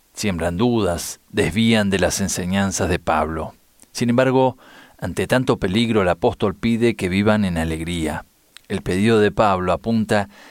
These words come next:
a que ellos puedan valorar lo que ya tienen y no amargarse por lo que les falta. El tesoro más grande que tienen los filipenses es haber recibido el Evangelio y aceptado a Cristo. No hay otro.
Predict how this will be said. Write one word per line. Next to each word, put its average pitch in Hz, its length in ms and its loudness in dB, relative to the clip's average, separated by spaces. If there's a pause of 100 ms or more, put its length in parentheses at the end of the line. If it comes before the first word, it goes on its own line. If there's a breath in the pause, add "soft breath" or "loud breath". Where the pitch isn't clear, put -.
(200 loud breath)
a 98 100 -2
que 113 200 0
ellos 131 240 2
puedan 131 360 2
valorar 98 540 2 (220 soft breath)
lo 104 140 -4
que 92 120 -4
ya 87 180 0
tienen 85 500 -2 (160)
y 104 120 0
no 104 160 2
amargarse 98 840 0 (300)
por 95 140 -2
lo 85 120 -2
que 95 120 -4
les 92 120 -4
falta. - 580 -4 (840 loud breath)
El 110 140 -2
tesoro 151 320 0
más 139 160 0
grande 101 420 2
que 92 100 -2
tienen 113 280 2
los 90 100 -2
filipenses 92 840 -2
es 113 200 0
haber 110 240 2
recibido 104 520 2
el 98 60 0
Evangelio 92 560 0
y 95 60 2
aceptado 92 520 0
a 87 60 -2
Cristo. - 600 -8 (440)
No 110 220 2
hay 113 200 2
otro. 85 460 -2